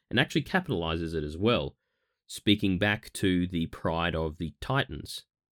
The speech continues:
of which, you'll remember, Prometheus was one.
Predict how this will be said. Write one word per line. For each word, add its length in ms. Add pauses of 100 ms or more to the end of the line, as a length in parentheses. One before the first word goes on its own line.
of 180
which, 440
you'll 200
remember, 380
Prometheus 840 (240)
was 180
one. 240